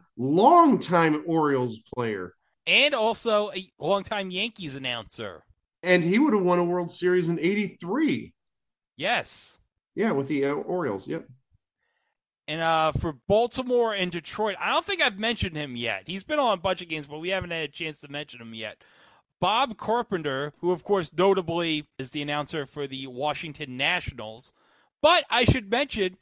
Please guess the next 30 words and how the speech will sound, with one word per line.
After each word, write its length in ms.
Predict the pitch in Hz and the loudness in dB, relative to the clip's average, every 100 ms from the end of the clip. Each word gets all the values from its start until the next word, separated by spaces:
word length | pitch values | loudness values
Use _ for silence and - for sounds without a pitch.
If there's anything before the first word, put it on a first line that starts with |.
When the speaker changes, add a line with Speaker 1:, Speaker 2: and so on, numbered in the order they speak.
| _ _ _ _ | _ _ _ _
Speaker 2:
he 200 | - 254 | -6 -2
has 580 | 330 254 196 214 - - _ | 2 4 2 2 -4 -14 _
a 100 | - | -4
legendary, 720 | 160 220 240 247 226 214 190 | 0 2 0 0 -2 0 -2
like, 240 | 185 156 151 | -2 -2 -2
scorebook 720 | - - 220 262 196 160 156 - | -6 -6 2 2 4 0 -2 -2
that 220 | 151 156 _ _ _ | -2 -2 _ _ _
a 60 | 139 | -4
lot 280 | 170 202 | 2 4
of 120 | 214 175 | 2 0
Major 400 | 185 202 190 190 | -4 -2 -2 -2
League 340 | 185 180 139 | -4 -4 -2
Baseball 500 | 165 185 - 185 165 | -2 -2 -4 -2 -2
play-by-play 840 | 147 170 165 165 160 147 160 156 | -2 -2 -2 0 -2 -4 -4 -4
announcers 580 | 170 170 170 - 180 151 | -2 -4 -6 -8 -10 -8
use. 280 | 180 190 175 - _ | -6 -6 -6 -16 _
And 160 | 165 180 | -2 2
as 260 | 180 196 175 | 4 2 4
most 220 | 220 220 | 2 0
of 60 | |
you 140 | 269 269 | -4 0
know, 280 | 247 190 175 | 2 4 4
I 140 | 165 | 0
do 220 | 139 170 | 0 -2
work 360 | 202 208 208 - | 0 0 0 -2
for 340 | 214 196 190 - _ _ | -2 -2 -2 -6 _ _
Collegiate 420 | - 202 202 214 - | -2 0 0 -4 -4
Summer 320 | 202 196 202 | -2 0 -2
Baseball 520 | 170 190 - 190 170 | -2 -4 -4 -6 -4
League 320 | 175 170 160 | -2 -2 -6